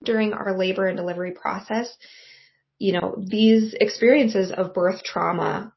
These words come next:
can really linger and can really just affect our entire way that we are entering into our parenthood. But what's interesting is the losses of postpartum are actually seen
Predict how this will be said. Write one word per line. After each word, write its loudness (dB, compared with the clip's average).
can 0
really 0
linger -2
and 0
can -6
really -2
just -2
affect 0
our -2
entire -4
way 4
that -2
we -2
are -4
entering -4
into -10
our -6
parenthood. -16
But 4
what's 4
interesting 2
is 2
the 4
losses 2
of -4
postpartum -2
are 0
actually 0
seen -4